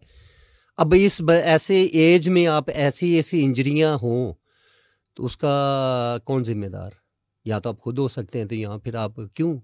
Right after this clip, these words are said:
क्योंकि आपके साथ कोई लुक आफ्टर करने वाला ही नहीं है। प्रोफेशनलिज्म दौर में आपके साथ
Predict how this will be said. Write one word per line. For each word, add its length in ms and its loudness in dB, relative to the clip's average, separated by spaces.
क्योंकि 200 -8
आपके 320 -6
साथ 200 -8
कोई 180 -8
लुक 180 -8
आफ्टर 200 -8
करने 220 -6
वाला 220 -4
ही 60 -4
नहीं 140 -6
है। 80 -6
प्रोफेशनलिज्म 840 -4
दौर 240 -4
में 300 -6
आपके 400 -2
साथ 320 -2